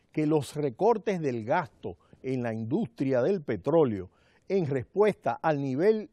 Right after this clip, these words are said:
de los precios fuertemente a la baja es en la reducción de la producción fuera de la opep. Se espera que la producción fuera de la opep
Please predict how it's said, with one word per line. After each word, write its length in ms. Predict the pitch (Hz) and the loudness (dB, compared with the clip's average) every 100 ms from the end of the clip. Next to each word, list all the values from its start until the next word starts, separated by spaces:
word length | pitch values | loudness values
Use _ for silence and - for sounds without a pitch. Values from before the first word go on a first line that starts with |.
| _ | _
de 260 | 117 139 | -4 0
los 140 | 160 120 | 0 -2
precios 680 | - 180 196 - 127 117 _ _ _ | -2 0 0 0 -4 -6 _ _ _
fuertemente 920 | - 190 220 190 151 180 202 165 151 - | 0 2 2 0 -2 0 -2 -2 -6 -4
a 140 | 175 | 0
la 140 | 208 120 | 2 2
baja 440 | 113 143 - 135 - _ _ - | 4 2 0 -8 -10 _ _ 0
es 280 | 202 - - | 2 2 -6
en 300 | - 160 160 | -2 -2 0
la 160 | 160 143 | 0 0
reducción 1080 | 131 240 294 220 131 - - 190 214 135 95 _ _ _ | 0 0 2 0 -4 -8 -8 -4 -4 -4 -8 _ _ _
de 200 | 117 139 | -4 0
la 100 | 120 | 0
producción 960 | - 214 185 113 - 160 165 165 160 151 _ _ | 4 6 6 2 -6 -2 0 0 -2 -8 _ _
fuera 640 | - 160 185 202 190 180 - | -8 2 4 4 0 -6 -14
de 200 | 131 120 | -8 -4
la 160 | 110 107 | -2 -4
opep. 360 | 107 - 113 - _ _ _ _ _ _ _ | -2 0 0 -2 _ _ _ _ _ _ _
Se 180 | - 151 | -4 -4
espera 500 | - - 220 233 208 | -2 8 10 10 6
que 160 | 170 | 0
la 100 | 135 | 0
producción 640 | 120 131 120 117 - 202 196 | 0 0 -2 -4 -2 -2 -2
fuera 420 | 147 180 196 160 | -2 2 2 2
de 120 | 123 | 0
la 80 | 104 | -4
opep 380 | 95 - 190 190 | -6 -4 -2 -2